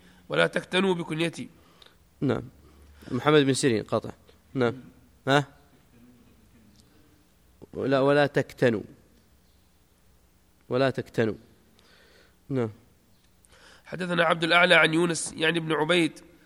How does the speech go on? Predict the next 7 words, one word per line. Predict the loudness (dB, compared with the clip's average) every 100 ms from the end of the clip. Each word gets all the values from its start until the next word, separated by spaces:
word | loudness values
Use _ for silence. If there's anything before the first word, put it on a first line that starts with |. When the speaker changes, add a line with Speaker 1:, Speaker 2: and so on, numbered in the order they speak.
| _ -8
Speaker 1:
عن | -4
السلط | -2 -2 -4 -4
بن | -6 -2
غالب | 2 2 2
الهجيمي | -2 -4 -2 -2 -2 -4 -6 -16 -20 -20 _
عن | -4 -2
مسلم | -2 -4 -4 -6